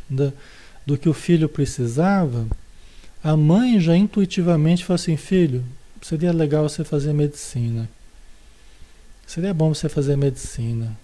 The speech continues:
Ela sabia no íntimo que seria bom para ele trabalhar fraternalmente, ajudar os pobres, ajudar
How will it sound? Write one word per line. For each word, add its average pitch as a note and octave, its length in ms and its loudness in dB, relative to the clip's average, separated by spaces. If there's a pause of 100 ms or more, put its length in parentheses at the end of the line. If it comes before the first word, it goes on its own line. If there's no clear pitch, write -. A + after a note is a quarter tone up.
(140)
Ela C#3+ 180 -2
sabia F3 540 0
no C#3 180 2
íntimo C3+ 520 -2 (640)
que D3+ 100 -6
seria E3+ 340 2
bom D#3+ 320 4
para D3+ 200 0
ele D#3+ 460 2 (260)
trabalhar G3+ 800 2
fraternalmente, D3 1200 -2
ajudar E3 720 0
os C#3+ 180 -6
pobres, C#3 580 -4
ajudar D#3+ 600 -2